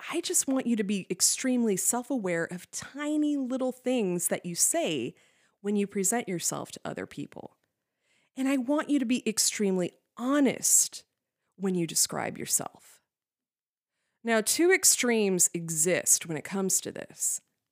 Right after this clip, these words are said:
One, and I'm guessing if you're listening to a self-improvement podcast like this, it's, this probably doesn't pertain to you. One tendency is overbragging or overestimating your abilities.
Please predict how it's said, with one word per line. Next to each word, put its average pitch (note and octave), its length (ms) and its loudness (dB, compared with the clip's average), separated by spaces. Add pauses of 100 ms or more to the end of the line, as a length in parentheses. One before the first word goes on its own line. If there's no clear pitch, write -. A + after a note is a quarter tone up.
(500)
One, G3+ 640 -2 (160)
and G#3+ 100 0
I'm G#3 140 2
guessing A3 680 2
if - 160 -6
you're A#3+ 100 -2
listening C4 420 2
to G3+ 120 2
a E3+ 40 2
self-improvement D3 840 -2
podcast G3 500 2
like F3+ 200 -2
this, G3 300 0
it's, - 240 -4 (460)
this - 160 -10 (160)
probably F3 400 0
doesn't - 300 -2
pertain - 320 -6
to G#3+ 40 0
you. D4+ 280 0 (720)
One D4 240 6
tendency C#4 440 4
is F#3 180 4
overbragging E3+ 800 2
or - 160 -2 (120)
overestimating E3+ 1000 0
your D3+ 140 -2
abilities. G3 800 0